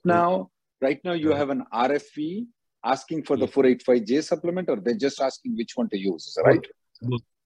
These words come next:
Speaker 1: Both, both. Actually, they sent two points. One is, uh,
Speaker 2: I got it.
Speaker 1: with
Speaker 2: So
Speaker 1: the
Speaker 2: have the
Speaker 1: four eight five J.
Speaker 2: company C, have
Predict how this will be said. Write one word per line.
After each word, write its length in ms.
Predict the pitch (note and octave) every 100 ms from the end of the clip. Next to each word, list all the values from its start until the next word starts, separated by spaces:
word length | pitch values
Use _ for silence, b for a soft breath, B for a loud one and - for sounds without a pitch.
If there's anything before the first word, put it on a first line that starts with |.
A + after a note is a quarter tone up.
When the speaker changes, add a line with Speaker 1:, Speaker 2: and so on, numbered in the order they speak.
| _
Speaker 1:
Both, 300 | A#2 B2+ G#2+
both. 200 | A#2 A2
Actually, 300 | G2 - A#2+
they 140 | B2+ C3
sent 320 | C3 B2+ B2+
two 120 | C#3
points. 500 | C3 C3 C3+ C#3 - A2+
One 120 | A#2 B2 B2+
is, 160 | -
uh, 400 | G2+ G#2 G#2 G2+
Speaker 2:
I 120 | A2 A#2
got 220 | A#2+ G2
it. 120 | F#2
Speaker 1:
with 140 | - - _ b b
Speaker 2:
So 280 | - D3+ D3
Speaker 1:
the 120 | A2+
Speaker 2:
have 300 | A2+ C3+ D3+
the 0 |
Speaker 1:
four 80 | E3
eight 20 |
five 40 | -
J. 60 | C#3
Speaker 2:
company 320 | B2+ D3 D#3
C, 320 | - D#3 D3+ _ _ -
have 300 | B2+ D3